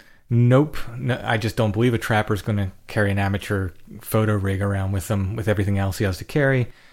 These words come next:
Just doesn't seem right to me." I was able to read the whole article eventually, and it shows what purports to be the back of the photo, which gives more information.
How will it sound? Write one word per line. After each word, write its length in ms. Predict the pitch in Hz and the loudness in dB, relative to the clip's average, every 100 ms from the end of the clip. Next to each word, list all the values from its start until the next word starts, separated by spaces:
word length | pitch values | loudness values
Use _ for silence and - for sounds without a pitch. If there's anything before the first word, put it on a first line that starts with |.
| - - _ - | -20 -20 _ -4
Just 220 | 123 - | -4 0
doesn't 180 | 98 90 | 0 0
seem 200 | - 90 | -2 0
right 200 | 113 131 | 0 0
to 80 | 120 | 0
me." 240 | 117 110 95 - - - - - - | 0 0 -2 -10 -20 -20 -20 -10 0
I 120 | 117 | 2
was 160 | 107 104 | 4 4
able 200 | 120 110 | 4 4
to 60 | |
read 140 | 113 110 | 4 4
the 80 | |
whole 140 | 98 101 | 4 2
article 300 | 101 98 104 | 2 2 0
eventually, 500 | 101 101 - 95 98 - _ _ _ _ _ | 2 0 0 -2 -4 -8 _ _ _ _ _
and 340 | 131 113 110 101 | 2 4 2 2
it 180 | 135 113 | 0 0
shows 440 | - 107 104 95 | 0 0 0 -2
what 240 | 117 101 - | -4 -6 -6
purports 340 | 101 127 120 | -4 -2 -2
to 80 | - | -2
be 80 | 104 | -2
the 100 | 101 | 0
back 280 | 117 120 - | 4 4 2
of 60 | |
the 60 | 98 | -6
photo, 360 | - - - - - - - - - | -10 -12 -14 -20 -20 -20 -14 -12 -6
which 260 | 113 98 | -4 -2
gives 420 | - 104 95 - - | -2 -2 -2 -8 -6
more 260 | 113 117 | 0 0
information. 520 | 110 107 - 101 - | 0 -4 -8 -8 -12